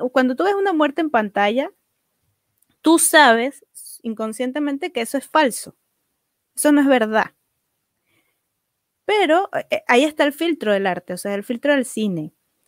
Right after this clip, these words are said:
Pero un niño va a saber eso, un niño va a comprender que eso es falso.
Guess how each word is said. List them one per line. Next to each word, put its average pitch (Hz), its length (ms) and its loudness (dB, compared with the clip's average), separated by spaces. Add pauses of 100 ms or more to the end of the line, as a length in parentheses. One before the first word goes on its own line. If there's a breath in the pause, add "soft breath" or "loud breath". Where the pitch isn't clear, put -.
(340)
Pero 269 500 6 (540)
un 269 220 6
niño 320 280 4
va 339 80 6
a 330 40 0
saber 330 280 4
eso, 202 400 -4 (240)
un 240 160 0
niño 311 240 0
va 294 80 2
a - 40 -2
comprender 254 640 -4
que 285 280 0
eso 277 640 2
es 233 140 -6
falso. 208 640 0